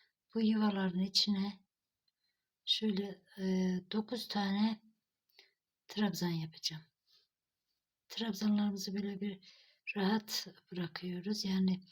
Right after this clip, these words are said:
sıkı yapmıyoruz trabzanları. Şöyle rahat rahat hafif de çektiriyorum.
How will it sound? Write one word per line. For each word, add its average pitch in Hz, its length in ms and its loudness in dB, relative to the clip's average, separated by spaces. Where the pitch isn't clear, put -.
sıkı - 380 -2
yapmıyoruz 175 560 -2
trabzanları. 175 840 -6
Şöyle 185 600 -2
rahat 202 380 -8
rahat 185 480 -6
hafif - 460 -6
de 190 100 -6
çektiriyorum. 185 960 -2